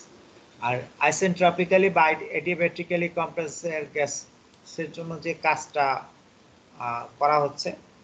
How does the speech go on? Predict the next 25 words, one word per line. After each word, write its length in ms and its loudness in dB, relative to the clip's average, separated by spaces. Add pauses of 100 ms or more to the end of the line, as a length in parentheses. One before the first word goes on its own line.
(240)
সেটাকে 280 -2
বলতেছে 340 -4
আমাদের 300 -4 (120)
theoretical 500 2
হর্স 260 -10
পাওয়ার। 180 -20 (720)
আর 180 -2
indicated 480 2 (440)
হচ্ছে 400 -2 (420)
যে 220 0
actual 380 2
work 300 6 (200)
for 180 -2
compression 520 -4
develop 300 -2 (140)
the 120 -8
compressor 540 -6
cylinder। 300 -4 (180)
সিলিন্ডারে 420 -2
যদি 220 -2
থাকে 380 -2 (460)
সেটাকে 360 -2
বলতেছে 420 -4
আমরা 200 -4
indicated 520 -2